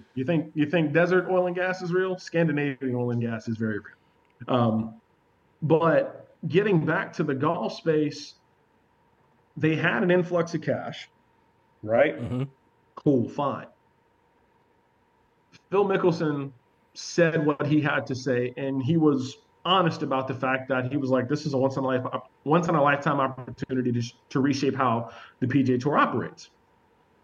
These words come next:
Speaker 1: From that standpoint, he was correct.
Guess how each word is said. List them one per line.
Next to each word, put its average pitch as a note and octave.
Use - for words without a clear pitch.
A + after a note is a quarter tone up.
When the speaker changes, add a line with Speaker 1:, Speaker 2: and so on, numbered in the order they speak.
Speaker 1:
From D3
that G3
standpoint, C3+
he C3
was A#2+
correct. -